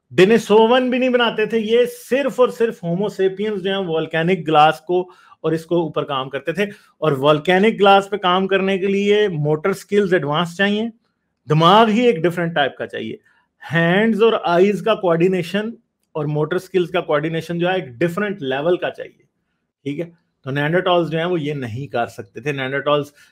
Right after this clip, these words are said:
के टूल ज्यादातर ब्लंट होते थे, उतने शार्प नहीं होते थे, और उनको यूज करने के लिए ज्यादा फोर्स चाहिए होती थी। अब जैसे कि एक सिंपल बात है, हमेशा एक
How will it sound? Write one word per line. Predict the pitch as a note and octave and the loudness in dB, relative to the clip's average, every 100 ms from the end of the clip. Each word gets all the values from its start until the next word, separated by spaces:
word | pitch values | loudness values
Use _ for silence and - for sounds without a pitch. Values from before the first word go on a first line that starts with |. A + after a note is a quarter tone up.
| _ | _
के | D3+ | -4
टूल | C#3+ F3 E3+ F3+ | -2 0 2 2
ज्यादातर | D3 D3+ D3+ E3+ | 2 0 2 -2
ब्लंट | B2+ C3+ E3 F3+ | -2 -4 -4 0
होते | G3 F#3 | 0 -2
थे, | F3 F#3+ | -2 -4
उतने | - D#3+ E3+ F3 | -4 -6 -4 -4
शार्प | E3+ D3 D3 D3+ C#3+ | -4 -2 -2 -4 -8
नहीं | C3+ D#3+ G#3 | -2 0 2
होते | G3 D#3+ | 0 -4
थे, | D#3+ F#3+ G3 _ _ _ _ _ _ - | -2 -2 -2 _ _ _ _ _ _ -4
और | E3+ F3+ G3+ G#3+ - G3 | 4 6 6 6 0 -2
उनको | F#3+ G3 G3+ | 0 2 4
यूज | F#3 F3+ E3+ F#3 | 4 4 0 0
करने | F3+ F#3 | 0 0
के | F#3+ | 2
लिए | A3 | 4
ज्यादा | F3+ C#3 D3 F3+ G3+ | 4 6 6 6 4
फोर्स | - D3+ E3+ E3+ | 2 0 0 0
चाहिए | - C#3 B2+ | 0 0 0
होती | A#2+ A2+ | -6 -4
थी। | A2 | 2
अब | D#3+ | 2
जैसे | E3 E3 F#3 | 4 2 2
कि | G3+ | 0
एक | G3 | 0
सिंपल | F#3 F#3+ G3+ | -2 0 2
बात | D#3+ D#3+ | 2 2
है, | |
हमेशा | E3+ E3+ E3 G3 | 0 0 0 0
एक | G#3 | 0